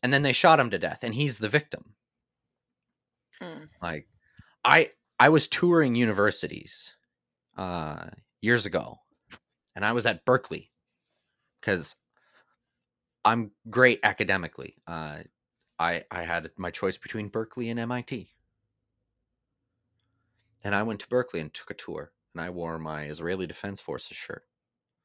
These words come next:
Speaker 1: I literally got called a baby spitter. People spat, or spitter, killer, sorry, Freudian slip.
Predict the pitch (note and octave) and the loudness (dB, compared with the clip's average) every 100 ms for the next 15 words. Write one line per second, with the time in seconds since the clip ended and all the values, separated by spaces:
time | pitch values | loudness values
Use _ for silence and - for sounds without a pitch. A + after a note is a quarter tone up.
0 | _ _ _ _ _ _ _ A#3 C4+ A#2 | _ _ _ _ _ _ _ -4 -2 0
1 | C#3 D#3 G2 F2+ E2 F#2+ F2+ D2+ D2+ D#2+ | 0 0 -2 -2 -2 -2 -2 -2 -6 -6
2 | G2+ - B2+ C#3+ D#3 _ - _ - G#3 | -8 -4 -4 -4 -12 _ -20 _ -8 -8
3 | G#3 A#3 - - - G#2+ A2 - _ _ | -4 -6 -6 -10 -2 0 0 -2 _ _
4 | _ _ _ - A2+ E2+ - - E2+ D2 | _ _ _ -4 0 0 -2 0 0 0
5 | - - - A#2+ E2+ D2 - F#2+ E2 - | -6 -4 2 4 2 -2 -4 0 0 0
6 | A2 G2+ D#2+ A#2 G#2+ | -2 -2 -4 -4 -4